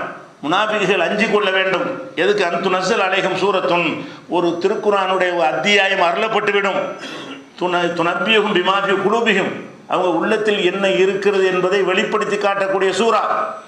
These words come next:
அருளப்படும் என்பதுல கவனமா இருந்துக்க. இப்படி நடிச்சுக்கிட்டே இருக்கலாம் நினைக்காத, ஏமாத்திக்கிட்டே இருக்கலாம் நினைக்காத. நான் நினைச்சேன் என்று சொன்னால்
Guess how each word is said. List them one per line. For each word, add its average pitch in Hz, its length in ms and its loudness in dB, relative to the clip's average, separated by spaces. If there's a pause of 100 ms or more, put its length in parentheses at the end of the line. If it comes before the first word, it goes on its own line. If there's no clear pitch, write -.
(120)
அருளப்படும் 196 600 0
என்பதுல 190 380 2
கவனமா 208 420 0
இருந்துக்க. 180 540 0
இப்படி 165 200 0
நடிச்சுக்கிட்டே 175 640 -2
இருக்கலாம் 202 340 0
நினைக்காத, 196 300 0 (840)
ஏமாத்திக்கிட்டே 190 560 0
இருக்கலாம் 190 440 0
நினைக்காத. 196 580 0
நான் 165 260 0
நினைச்சேன் 185 380 0
என்று 180 200 0
சொன்னால் 165 640 0